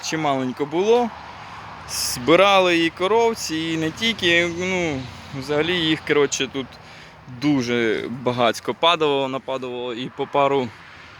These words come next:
мішків за ніч. Так багато метеликів, таких цікавих чорних, от. Їх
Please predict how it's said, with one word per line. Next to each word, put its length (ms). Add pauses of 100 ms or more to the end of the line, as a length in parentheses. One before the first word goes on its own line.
мішків 400
за 200
ніч. 300 (360)
Так 140
багато 440 (200)
метеликів, 640 (880)
таких 360
цікавих 480
чорних, 420 (220)
от. 280 (1200)
Їх 280